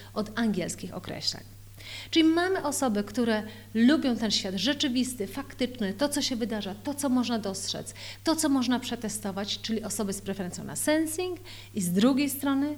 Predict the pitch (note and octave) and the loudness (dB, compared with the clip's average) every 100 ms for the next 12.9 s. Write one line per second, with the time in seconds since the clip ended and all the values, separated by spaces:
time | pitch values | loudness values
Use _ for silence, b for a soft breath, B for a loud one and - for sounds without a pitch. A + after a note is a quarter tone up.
0 | C#4 G#3+ G#3 G#3 G#3 - E3+ G#3 D4 F4 | 2 4 4 2 -2 -4 -4 -4 -4 -4
1 | B B B B - B3+ B3 A#3 A#3+ A#3 | B B B B -2 0 2 0 -2 -2
2 | A3+ A3+ - C#4+ C4+ - F3 E3+ C#4 D4+ | -2 -4 -6 -4 -4 -6 -8 -8 -6 -6
3 | D4+ A#3+ G#3+ F#3 F3+ F#3 C4 B3+ - G3+ | -2 -2 -2 -4 -6 -8 -8 -10 -6 -6
4 | - G3+ B3 C4 B3 B3 B B A#3+ A#3 | -2 -2 0 2 0 -2 B B -2 0
5 | G#3 G#3+ A3+ C4+ D4+ D4 B3 A3+ G#3+ G#3 | 2 2 2 2 2 2 2 2 2 2
6 | G#3+ G3 - E3+ D#3+ E3 - B B B | 2 2 0 -2 -4 -6 -8 B B B
7 | C4+ C4 - B3 A#3 G#3 A#3+ C#4 C#4+ B3 | -2 -2 -2 0 0 2 0 0 2 2
8 | B3 B3 A3+ A3+ - - C#4+ C#4 - A#3 | 2 0 -2 -6 -4 -2 0 0 0 -2
9 | F#3 E3 - D3+ - B B B F3+ G#3+ | -2 -2 -4 -6 -10 B B B -6 -2
10 | B3 A#3 A#3 B3 B3 C4 B3+ B3 B3+ A3 | -2 -2 -2 0 0 0 -2 -2 -2 0
11 | A#3 A#3 G#3+ G3+ A#3 A3+ A#3 G#3 F3 G#3 | 0 2 2 2 4 2 0 -6 0 0
12 | A#3 A#3 A#3 A3 G3+ F3 - A3 | 2 2 2 4 2 2 0 -2